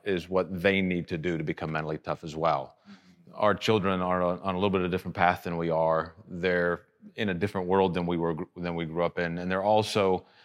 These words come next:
Speaker 1: have different passions and ideas and thoughts than we do. So the biggest lesson I learned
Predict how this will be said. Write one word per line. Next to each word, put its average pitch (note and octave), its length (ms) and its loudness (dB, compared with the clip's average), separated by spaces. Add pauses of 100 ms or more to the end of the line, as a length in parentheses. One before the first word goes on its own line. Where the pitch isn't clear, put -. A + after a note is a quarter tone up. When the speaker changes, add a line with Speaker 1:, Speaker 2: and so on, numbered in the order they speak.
(140)
Speaker 1:
have F2+ 260 -2
different G2 340 -4
passions F2+ 540 0
and E2+ 80 -2
ideas E2+ 540 0
and D2+ 120 -8
thoughts - 380 -2
than D#2+ 160 -8
we D#2 120 -6
do. D2 300 -6
So G2 500 0
the F#2+ 120 -2
biggest B2+ 460 2
lesson G#2+ 280 2
I F#2 120 0
learned F2+ 340 0